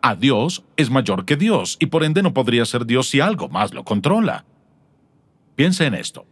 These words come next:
Si no cree en la soberanía de Dios, si la omnipotencia de Dios no es una realidad en su vida, cuando viene a Él a enfrentar alguna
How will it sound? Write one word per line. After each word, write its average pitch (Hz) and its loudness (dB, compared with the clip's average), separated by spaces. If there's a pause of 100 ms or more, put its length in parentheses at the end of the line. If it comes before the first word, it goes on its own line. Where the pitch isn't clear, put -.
(180)
Si - -2
no 190 -2
cree 220 2
en 190 2
la 151 2
soberanía 123 2
de 104 -2
Dios, 107 -2 (380)
si - -4
la 104 0
omnipotencia 139 0
de 135 0
Dios 127 0
no 135 0
es 135 -2
una 139 2
realidad 127 0
en 92 -4
su - -6
vida, 113 0 (400)
cuando 147 0
viene 226 2
a 151 2
Él 151 2
a 147 2
enfrentar 135 0
alguna 113 2